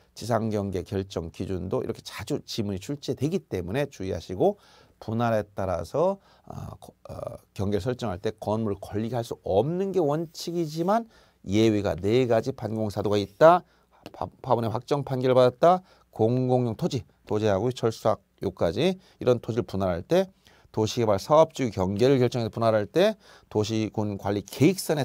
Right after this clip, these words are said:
따라서 분할하는 경우 이렇게 총 네 가지는 건물을 걸리게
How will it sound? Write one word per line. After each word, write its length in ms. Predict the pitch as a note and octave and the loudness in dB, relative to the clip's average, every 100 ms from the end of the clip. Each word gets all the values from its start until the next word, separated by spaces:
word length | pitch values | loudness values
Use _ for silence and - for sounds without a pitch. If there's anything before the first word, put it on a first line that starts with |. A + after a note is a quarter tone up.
| - | 0
따라서 520 | D#3 D#3 C3+ F3 E3+ - _ | 6 8 8 4 2 -4 _
분할하는 460 | - G#2 G2 F2+ E2 | -4 0 0 0 0
경우 160 | C3 - _ _ - | 0 0 _ _ -14
이렇게 300 | E2+ F#2+ E2 | -10 -8 -8
총 280 | - A2 | -8 -4
네 160 | G2 D3 | -2 2
가지는 440 | B2+ G2 D3+ F#3+ - _ _ - | 2 2 0 -2 -6 _ _ -6
건물을 720 | A#2 C3 D3 C#3+ B2+ F3+ F#3 _ _ _ _ | 0 0 0 -2 0 0 -2 _ _ _ _
걸리게 880 | - G2+ A#2+ B2 A#2+ A2+ C#3+ E3 | -6 -2 -2 -2 -4 -2 0 0